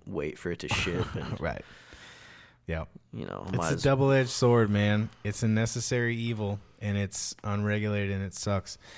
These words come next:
Speaker 2: But if it were regulated to where it benefited the artists, then it would have never taken off to the point that it did because they wouldn't have made any money.
Speaker 1: Right.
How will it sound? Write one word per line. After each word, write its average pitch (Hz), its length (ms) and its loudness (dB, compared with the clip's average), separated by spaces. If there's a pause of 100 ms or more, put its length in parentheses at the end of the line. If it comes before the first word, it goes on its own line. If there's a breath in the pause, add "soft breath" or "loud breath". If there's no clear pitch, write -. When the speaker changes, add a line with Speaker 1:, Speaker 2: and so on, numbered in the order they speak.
(120)
Speaker 2:
But 120 140 6
if 120 120 6
it 123 100 4
were 113 140 6
regulated 117 840 4
to 113 140 0
where 104 240 4
it 101 100 -4
benefited 107 480 0
the 98 100 0
artists, 107 460 2
then 95 140 2
it 85 80 -2
would 95 100 0
have 92 120 -2
never 92 200 0
taken 92 260 -2
off 98 180 0
to 85 100 -6
the 80 80 -6
point 90 240 -2
that 82 120 -4
it 55 120 -12
did 85 180 -4
because 87 220 -4
they 90 60 0
wouldn't 87 220 0
have 87 60 0
made 90 160 0
any 87 120 0
money. 90 320 0 (200)
Speaker 1:
Right. 85 300 0